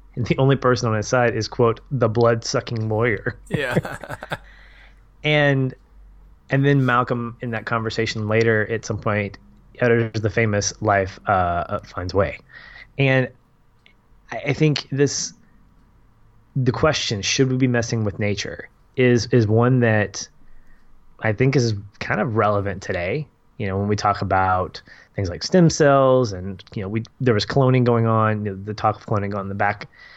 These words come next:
Speaker 1: several years ago. But this is a, this is kind of a cool thing to introduce with the world of, of dinosaurs,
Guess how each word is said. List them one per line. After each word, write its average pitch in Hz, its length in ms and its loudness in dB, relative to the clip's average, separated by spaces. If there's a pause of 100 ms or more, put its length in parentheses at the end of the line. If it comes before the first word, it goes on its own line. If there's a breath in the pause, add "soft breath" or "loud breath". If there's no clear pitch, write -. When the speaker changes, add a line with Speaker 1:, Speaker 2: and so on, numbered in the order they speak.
(160 loud breath)
Speaker 1:
several 120 320 2
years 113 280 2
ago. 98 460 0 (600 soft breath)
But 135 120 -2
this 196 180 2
is 277 100 4
a, 208 140 4 (180)
this 165 200 -2
is 277 120 0
kind 269 180 -2
of 220 100 2
a 175 60 0
cool 156 360 2
thing 160 500 0
to - 200 -6 (380)
introduce 127 720 2 (460 soft breath)
with 127 220 0
the 123 60 2
world 123 340 4
of, 104 340 0 (120)
of 107 180 -2
dinosaurs, 107 680 -2